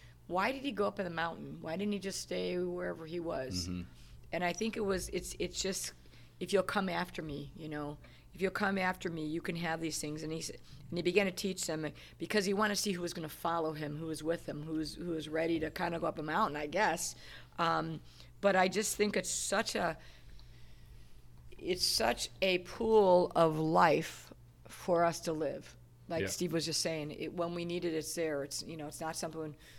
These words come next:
Speaker 1: that, you know, we just take off the shelf for appropriate times. It's like, no, we live in that. We live in a place of knowing who Jesus is and who that makes us.
Speaker 2: Mm.
Speaker 1: These are all ours. I mean, the, I think the number one thing about Christians I see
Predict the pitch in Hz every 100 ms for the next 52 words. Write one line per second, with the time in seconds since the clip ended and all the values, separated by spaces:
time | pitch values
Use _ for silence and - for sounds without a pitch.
0 | - 160 160 - 170 160 151 151 165 135
1 | - - - - 180 175 - - - -
2 | 170 170 - 160 - - - 202 175 160
3 | - - - - - 160 156 151 - -
4 | - - 170 160 - 196 180 160 165 170
5 | 170 185 170 156 170 202 196 160 143 -
6 | - - - - - 175 180 214 220 202
7 | 185 185 180 170 170 180 180 185 180 165
8 | 165 165 156 160 156 160 160 156 151 151
9 | 151 - 110 - - - 90 90 - -
10 | 180 180 185 175 170 170 151 151 170 190
11 | 202 - - - - 262 294 247 196 185
12 | 180 175 - 180 170 165 160 - - 180
13 | - 165 156 180 254 - 143 151